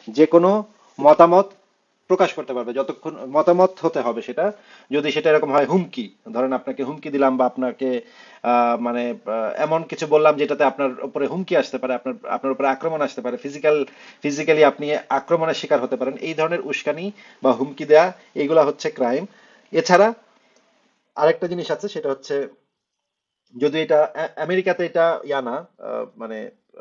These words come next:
আমেরিকাতে আপনি হেট স্পিচও দিতে পারবেন, কিন্তু অন্যান্য দেশে হেট স্পিচ বলে একটা, আহ, টার্ম আছে, সেই টার্মের আন্ডারে যেটা বলা হয় যে আপনি কোনো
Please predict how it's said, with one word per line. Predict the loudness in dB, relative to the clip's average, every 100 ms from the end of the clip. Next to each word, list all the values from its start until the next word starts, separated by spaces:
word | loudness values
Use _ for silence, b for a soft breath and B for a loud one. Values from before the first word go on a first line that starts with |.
| -12
আমেরিকাতে | -10 -4 -2 0
আপনি | 0 -2
হেট | -2 -4
স্পিচও | -6 -8 0 0 0 _ -20 -18 -12
দিতে | -8 -4
পারবেন, | -4 -4 -8 b b b b
কিন্তু | -4 2
অন্যান্য | 2 2 -2 -2
দেশে | 0 0 -2
হেট | -4 -6
স্পিচ | -10 -12 -4
বলে | -2
একটা, | 0 -4
আহ, | -6 -10 -6 -6 -8 -4
টার্ম | 0 2
আছে, | 0 -2 -4 -6 b b b b b
সেই | -4 2
টার্মের | 4 4 0
আন্ডারে | -2 0 0
যেটা | 0 -2
বলা | 0 0 -2
হয় | -2 -2 -2
যে | -4
আপনি | -4 -6 -18
কোনো | -12 -6